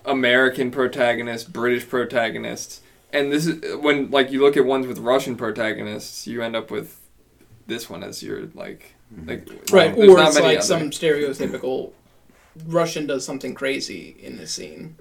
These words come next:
Speaker 1: Right, but he's
Speaker 3: Not
Speaker 1: not the main, like, the
Speaker 3: Right,
Speaker 1: whole,
Speaker 3: he's not the
Speaker 1: everyone
Speaker 3: right,
Speaker 1: in this
Speaker 3: yes.
Speaker 1: film was Russian,
Speaker 3: I would agree.
Speaker 1: minus the German,
Speaker 3: You don't
Speaker 1: and
Speaker 3: really
Speaker 1: who,
Speaker 3: get
Speaker 1: they're
Speaker 3: that.
Speaker 1: the bad guys, right? And the Russians did do a lot in World War Two. They did win a lot of battles. They f-, arguably fought more battles than anybody else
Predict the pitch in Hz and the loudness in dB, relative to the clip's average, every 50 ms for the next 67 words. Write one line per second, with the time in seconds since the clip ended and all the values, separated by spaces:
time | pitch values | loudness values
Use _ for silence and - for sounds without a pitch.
0 | - _ - 202 202 170 165 165 160 165 165 170 196 185 165 156 151 135 139 147 | -16 _ 6 8 8 8 8 8 8 8 8 8 8 6 6 4 2 4 4 2
1 | 143 135 127 143 151 - 170 160 151 160 170 160 - - 185 180 180 196 202 208 | 2 0 2 4 4 6 8 6 6 6 4 2 2 6 6 8 10 12 12 12
2 | 202 196 185 180 175 170 165 165 165 165 160 156 147 135 127 - - - - - | 12 10 10 8 6 4 2 2 4 4 4 4 2 0 -2 -6 -12 -16 -12 -8
3 | 143 139 123 123 127 139 139 135 - 151 135 135 120 156 170 180 180 165 156 151 | -6 -6 -4 -2 0 0 0 0 0 -2 -2 -2 0 2 2 2 2 0 -2 -4
4 | 143 143 139 139 135 135 127 127 - 131 127 127 123 113 104 85 67 92 98 101 | -4 0 2 2 2 2 0 0 -4 -4 -2 -2 -2 -4 -4 -8 -12 -14 -8 -4
5 | 113 135 131 127 123 127 123 120 127 127 123 117 113 120 117 120 113 82 85 76 | -2 -2 -2 -2 -2 -2 0 2 2 2 2 2 0 0 -2 -2 -2 -6 -10 -14
6 | 62 - - - - - - - - 113 120 117 - - - _ _ _ _ - | -14 -14 -16 -18 -20 -20 -18 -12 -10 -8 -8 -8 -10 -16 -20 _ _ _ _ -20
7 | - - - - 165 180 185 175 175 180 175 180 190 175 165 151 156 151 156 156 | -20 -8 -2 2 6 8 8 8 8 8 6 6 4 0 0 2 0 2 4 4
8 | 147 143 139 147 151 147 143 139 131 135 135 131 135 131 123 127 127 127 - 147 | 6 6 6 8 8 6 6 4 2 0 -2 0 0 0 0 -2 -4 -4 -4 -4
9 | 139 127 - - 127 117 117 123 - 131 127 123 123 - 131 131 127 - - 120 | -4 -4 -4 -6 -8 -6 -6 -6 -6 -6 -6 -6 -6 -4 -4 -4 -4 -4 -6 -8
10 | 120 - - - - - - - _ _ _ _ _ - - 117 - - - - | -8 -8 -10 -14 -18 -18 -20 -20 _ _ _ _ _ -12 -10 -10 -10 -12 -16 -20
11 | _ - - 127 135 147 143 139 135 131 135 127 131 139 135 131 135 135 131 131 | _ -8 -2 0 2 2 4 2 2 4 2 2 2 0 -2 -2 -2 -2 -2 -2
12 | 131 131 131 127 127 131 127 127 127 123 127 123 123 127 123 123 135 127 - - | -2 -2 -2 -4 -4 -6 -6 -6 -6 -6 -4 -4 -4 -4 -2 -2 -2 -4 -4 -6
13 | - - - | -10 -18 -20